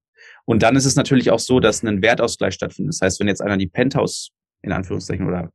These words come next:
auch nicht in Anführungszeichen, die Penthouse-Wohnung oben bekommt, äh, dann zahlt der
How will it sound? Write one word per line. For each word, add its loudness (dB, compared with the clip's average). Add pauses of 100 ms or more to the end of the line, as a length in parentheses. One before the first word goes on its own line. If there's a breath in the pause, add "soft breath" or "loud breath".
(160)
auch -8
nicht -6
in -4
Anführungszeichen, -2
die -2
Penthouse-Wohnung 2
oben 2
bekommt, 0 (560 loud breath)
äh, 6
dann 0
zahlt -2
der 0